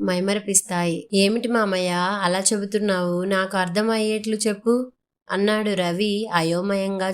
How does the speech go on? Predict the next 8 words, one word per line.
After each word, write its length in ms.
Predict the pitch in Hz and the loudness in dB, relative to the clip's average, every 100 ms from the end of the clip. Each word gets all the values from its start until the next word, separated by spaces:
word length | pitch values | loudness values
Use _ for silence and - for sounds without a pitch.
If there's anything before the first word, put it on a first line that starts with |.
| 190 | -4
చూస్తూ. 500 | 170 170 180 165 151 _ _ _ _ - | -4 -4 -2 -4 -4 _ _ _ _ 0
"నీకు 280 | 214 233 233 | 2 4 2
అర్థం 440 | 208 180 214 240 | 0 0 0 0
కావాలంటే 1040 | 233 202 196 196 190 180 180 175 175 196 | 2 2 2 0 0 -2 0 0 0 -2
నీకింకో 640 | 202 196 202 196 190 202 202 | 0 2 2 -2 0 0 0
పదేళ్ల 400 | 190 185 180 180 | 0 2 0 0
వయసు 320 | 170 175 208 | 0 2 2
పెరగాలి. 640 | 208 185 180 180 175 170 | 2 0 0 0 0 -2